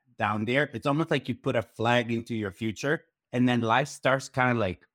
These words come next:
pulling you toward that flag. And you have the holidays coming up, so that's, that's a pretty good present. I would love somebody that loved me enough to buy me tickets to,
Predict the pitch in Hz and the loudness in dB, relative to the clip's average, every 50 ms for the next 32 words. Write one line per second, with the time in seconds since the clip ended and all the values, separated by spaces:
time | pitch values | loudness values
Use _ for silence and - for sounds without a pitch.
0 | _ _ - 135 131 131 131 120 110 107 101 98 98 95 92 - _ _ _ - | _ _ -4 -2 0 2 2 2 2 2 0 -2 -2 -4 -8 -10 _ _ _ -6
1 | - 110 110 104 98 113 98 - _ - 117 110 110 135 170 180 _ _ _ _ | -2 -2 -2 -2 -2 -4 -6 -6 _ -2 0 2 2 0 -2 -4 _ _ _ _
2 | _ _ - 165 190 208 196 170 156 165 143 139 156 139 139 131 131 127 - - | _ _ -2 -2 0 2 0 0 0 -2 0 0 2 2 2 0 -2 -4 -4 0
3 | 135 123 123 123 117 117 - - 120 117 135 131 _ _ - 123 127 - 135 117 | 2 2 4 2 0 -2 -4 -10 -6 -6 -6 -6 _ _ -10 -10 -6 -6 -8 -8
4 | - - 117 120 110 117 107 - 123 117 107 110 107 107 - 113 120 117 113 110 | -2 -2 -2 0 0 -2 -4 -2 -2 -2 -2 -2 -4 -4 -2 -2 -2 -2 -2 -4
5 | - - 110 113 107 104 107 104 98 95 107 107 98 113 110 107 101 104 107 98 | -4 -4 -2 -2 0 -2 -2 -4 -2 -2 -2 -2 -2 -2 -2 -2 -2 -2 -4 -6
6 | - - 110 104 101 101 101 101 90 - 104 - - 101 92 - - - - 107 | -6 -12 -6 -4 -4 -4 -4 -6 -4 -6 -8 -6 -6 -10 -10 -10 -12 -6 -4 -2
7 | 104 107 107 | -2 -2 -4